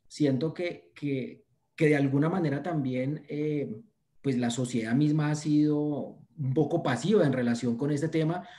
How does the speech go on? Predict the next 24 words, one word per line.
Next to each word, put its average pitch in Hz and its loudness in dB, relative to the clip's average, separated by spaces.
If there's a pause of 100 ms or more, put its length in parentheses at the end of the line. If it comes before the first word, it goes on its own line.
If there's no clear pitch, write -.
(100)
porque 160 2
creo 143 2
que 175 -2
también 147 2
detrás 156 0
de 165 4
esto 165 0
vienen 170 0
unos, 170 -4 (340)
vienen 151 4
unos 165 0
criterios, 147 -2 (260)
eh, 123 -4 (760)
un 170 -4
poco, 175 0 (360)
un 156 -6
poco, 165 0
digamos, 127 -2
arraigados 147 0
en 175 -4
nuestra, 151 -4
en 131 -2
nuestra 123 -4
cultura, 139 -2